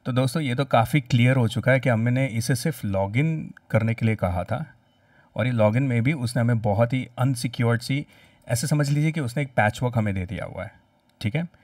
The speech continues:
So it is good, अगर आपको सपोज छोटे मोटे बनाने हैं तो फिर, लेकिन मिशन क्रिटिकल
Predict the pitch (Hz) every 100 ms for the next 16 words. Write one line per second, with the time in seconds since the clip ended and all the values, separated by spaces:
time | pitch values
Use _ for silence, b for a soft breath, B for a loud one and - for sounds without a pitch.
0 | b _ - 143 196 131 170 226 107 -
1 | 107 123 135 - 147 135 123 - - 110
2 | 127 147 151 113 113 147 165 151 165 160
3 | 123 143 120 123 123 - b b 117 117
4 | 160 139 127 120 123 123 123